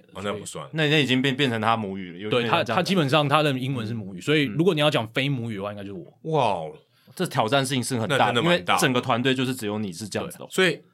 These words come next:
Speaker 2: 你会觉得，例如说像多样性，diversity，这对你来讲是优势吗？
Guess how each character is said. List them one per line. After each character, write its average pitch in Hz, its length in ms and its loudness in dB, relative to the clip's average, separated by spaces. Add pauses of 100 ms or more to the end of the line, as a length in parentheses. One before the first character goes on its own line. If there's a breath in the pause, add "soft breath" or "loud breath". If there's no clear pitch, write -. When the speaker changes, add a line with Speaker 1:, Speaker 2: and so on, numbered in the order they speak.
Speaker 2:
你 127 140 -4
会 180 120 4
觉 143 120 2
得， 110 220 4
例 147 80 0
如 127 80 2
说 117 240 2
像 107 340 -6 (160)
多 117 200 2
样 110 220 4
性， 92 220 -6
diversity， 90 720 -2
这 104 100 -2
对 101 140 2
你 92 60 0
来 87 60 0
讲 78 120 -4
是 87 200 -8
优 80 180 -4
势 80 200 -6
吗？ 64 100 -18